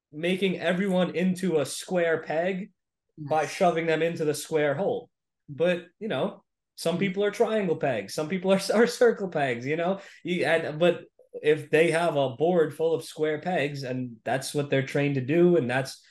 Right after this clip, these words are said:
Speaker 1: all they're allowed to do, then yeah, they have to try and shove everyone into that one hole. And for some people, it might work for them. And, and some people, it, it's absolutely not the right way to go and, and can unfortunately be detrimental.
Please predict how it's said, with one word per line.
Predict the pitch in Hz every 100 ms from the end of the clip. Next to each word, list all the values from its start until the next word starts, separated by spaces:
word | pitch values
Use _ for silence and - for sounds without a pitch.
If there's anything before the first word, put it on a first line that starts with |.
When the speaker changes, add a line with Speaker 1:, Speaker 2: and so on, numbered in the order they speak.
| _ _
Speaker 1:
all | - 135
they're | 143 139
allowed | 123 123 160 160
to | 143
do, | 139 175
then | 165 151
yeah, | 190 123
they | 113
have | 139
to | 147
try | - 143
and | 143 135
shove | - 160 165 -
everyone | 147 165 156 120 120 139 - - _ _
into | 147 180 180 127 117 123 160 - -
that | 127 135
one | 123 139
hole. | 127 156 180 104 90
And | 120 131 131 131 _
for | -
some | 131 143 165
people, | 147 135 139 156
it |
might | 120 127 113
work | 139 175
for | -
them. | 117 107 135 180 - - _
And, | - 143 127
and | 135 139
some | 147 175
people, | 165 139 151
it, | 135 139
it's | 123 135 - - - -
absolutely | 131 151 - 156 147 143
not | 139 151 - -
the | 135
right | 139 151 135
way | 143
to | 135
go | 123 185 135
and, | 120 110
and | 113 117
can | 117 127
unfortunately | 113 135 139 139 127 120
be | 127 127
detrimental. | 120 127 117 110 175 104 95